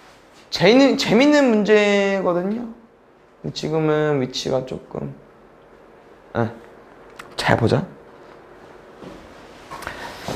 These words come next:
어, 여기가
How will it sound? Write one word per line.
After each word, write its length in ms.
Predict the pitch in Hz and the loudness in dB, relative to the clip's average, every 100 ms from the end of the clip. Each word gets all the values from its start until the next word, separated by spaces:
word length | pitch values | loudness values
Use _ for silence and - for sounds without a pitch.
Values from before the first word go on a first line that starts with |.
| - - - - - - - - - - - | 4 4 2 0 0 0 -4 -14 -16 -14 -4
어, 200 | - 110 104 | 4 6 8
여기가 800 | 196 262 269 247 220 - - | 8 8 8 8 8 4 2